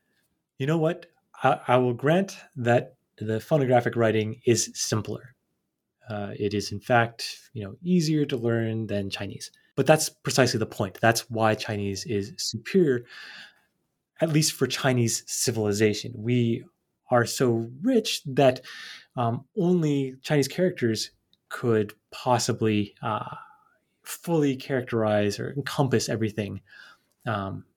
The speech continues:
that we have. Um, and it is only those that are culturally impoverished that could rely on such, you know, a writing system that doesn't have this kind of greater significance.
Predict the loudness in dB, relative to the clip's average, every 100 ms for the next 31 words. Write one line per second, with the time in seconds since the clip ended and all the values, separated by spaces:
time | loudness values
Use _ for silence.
0 | 0 0 2 -2 -4 -2 -2 -2 -8 -12
1 | _ _ _ _ -8 -4 -2 0 0 0
2 | 0 0 2 2 2 0 -2 0 -2 -6
3 | -8 -12 -4 -2 0 0 0 -2 -6 -4
4 | 0 2 0 -8 -8 -10 -8 -10 -6 -8
5 | -8 _ _ _ _ _ -4 2 2 2
6 | -2 -4 -4 -4 -6 -8 -10 -8 -6 -6
7 | -4 -2 -2 -2 -4 -4 -6 -4 -4 -4
8 | -6 -2 -2 -2 -8 -6 -8 -4 -4 -4
9 | -10 -10 -10 -16 -14 -16